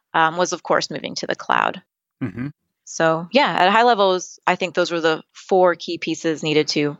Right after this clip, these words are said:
Speaker 1: resurrect a recommendations platform.
Speaker 2: Okay, nice. Well, let's dig in. Uh,
Speaker 1: Yeah,
Speaker 2: we can
Speaker 1: sounds
Speaker 2: start
Speaker 1: good.
Speaker 2: at the beginning, the data platform, building out this data pipeline. You're starting with, uh, interaction data, clickstream data,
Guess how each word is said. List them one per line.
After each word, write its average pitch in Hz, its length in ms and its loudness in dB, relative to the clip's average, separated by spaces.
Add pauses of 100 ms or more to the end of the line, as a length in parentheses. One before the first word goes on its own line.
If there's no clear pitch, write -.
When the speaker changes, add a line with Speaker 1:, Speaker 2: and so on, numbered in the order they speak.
(100)
Speaker 1:
resurrect 151 680 2
a - 60 0
recommendations 151 720 -2
platform. - 460 -4 (240)
Speaker 2:
Okay, 131 260 0
nice. 139 300 0
Well, 123 140 0
let's - 420 -2 (120)
dig 139 300 0
in. 98 360 0 (100)
Uh, 104 340 -2
Speaker 1:
Yeah, 247 180 0 (200)
Speaker 2:
we 120 140 -2
can 196 80 2
Speaker 1:
sounds 240 140 2
Speaker 2:
start 139 180 0
Speaker 1:
good. 151 80 2
Speaker 2:
at 143 80 -4
the 147 60 -2
beginning, 117 420 2
the 95 100 -4
data 123 320 2
platform, 117 720 0 (360)
building 143 340 4
out 123 180 0
this 117 180 -6
data 107 260 0
pipeline. 98 680 -4 (540)
You're 120 320 2
starting 139 680 4
with, 117 720 -2
uh, 101 380 0
interaction 127 640 2
data, 117 640 2
clickstream 127 560 0
data, 110 600 2